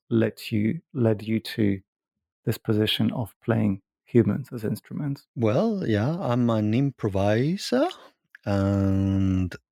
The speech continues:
Speaker 2: I also deal with noise. And in the course of my many years engaging with this context,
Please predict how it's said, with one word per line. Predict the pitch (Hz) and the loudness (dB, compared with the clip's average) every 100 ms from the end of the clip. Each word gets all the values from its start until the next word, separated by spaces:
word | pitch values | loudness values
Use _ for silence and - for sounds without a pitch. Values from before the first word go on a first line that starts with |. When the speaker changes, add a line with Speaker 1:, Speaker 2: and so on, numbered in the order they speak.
| _ _ _ | _ _ _
Speaker 2:
I | 101 98 | -2 0
also | 101 101 - 95 92 | 0 -2 0 2 2
deal | 92 101 92 | 0 0 0
with | 92 92 | 0 -2
noise. | 104 101 107 151 196 - - - - _ _ _ _ _ _ _ | 0 0 2 0 -2 -4 -4 -4 -10 _ _ _ _ _ _ _
And | 120 113 117 117 117 117 117 - _ _ - | -4 0 2 2 2 0 0 -4 _ _ 0
in | 117 | 2
the | 113 - | 2 -2
course | - 151 151 151 - - - | -4 0 0 0 -6 -14 2
of | 131 - _ | 2 2 _
my | 113 117 | -2 0
many | 113 123 123 120 113 113 - | 2 2 2 0 -2 -4 -8
years | 113 120 123 117 110 104 101 - - | -4 0 2 2 2 0 -2 -6 -4
engaging | 123 107 107 110 107 110 104 98 | 0 0 2 2 2 0 0 0
with | 95 | -2
this | 101 90 | -2 -2
context, | - 175 196 - 160 196 196 - - _ | 0 0 0 0 -2 -2 -2 -6 -8 _